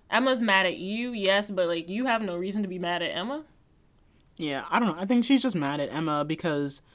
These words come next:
Speaker 2: she, like, never takes her ideas seriously or whatever.
Speaker 1: You have shown in the past to be a terrible judgment of both character and decision.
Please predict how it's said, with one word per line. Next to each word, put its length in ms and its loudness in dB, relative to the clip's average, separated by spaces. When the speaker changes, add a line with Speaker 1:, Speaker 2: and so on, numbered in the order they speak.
Speaker 2:
she, 200 -2
like, 200 2
never 280 -4
takes 360 -8
her 520 -6
ideas 480 -6
seriously 840 -4
or 220 -4
whatever. 520 -4
Speaker 1:
You 180 -6
have 160 -2
shown 300 0
in 80 0
the 60 -2
past 520 4
to 60 -8
be 160 -2
a 140 -2
terrible 420 -4
judgment 420 -4
of 120 -8
both 220 -6
character 520 2
and 240 0
decision. 520 -8